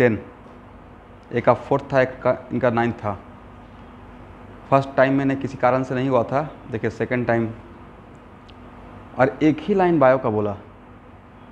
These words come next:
"Finger tips ये सबको मतलब जितना बार और एनसीईआरटी पढ़ लीजिए।"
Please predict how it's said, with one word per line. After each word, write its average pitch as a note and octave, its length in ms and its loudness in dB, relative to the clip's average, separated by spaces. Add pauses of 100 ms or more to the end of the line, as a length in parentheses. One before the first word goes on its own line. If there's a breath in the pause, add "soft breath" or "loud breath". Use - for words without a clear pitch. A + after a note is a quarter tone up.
(240)
"Finger C#3 340 2
tips D3+ 320 -2 (1200)
ये B2 80 -2
सबको C3+ 320 -2
मतलब C3 320 0
जितना C3 280 0
बार B2+ 220 4
और A2+ 200 -2
एनसीईआरटी A2+ 680 -2
पढ़ G2+ 180 -4
लीजिए।" G2+ 320 -8